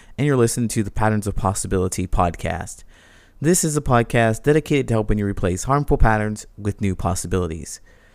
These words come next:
In each episode, we'll explore topics that inspire you to be yourself, live your truth,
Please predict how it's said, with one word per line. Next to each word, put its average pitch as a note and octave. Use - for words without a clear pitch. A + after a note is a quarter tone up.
In B2+
each C3
episode, B2+
we'll A#2
explore A#2+
topics A#2+
that F#2+
inspire G#2+
you G2+
to -
be A2
yourself, A#2+
live A#2
your A2+
truth, C3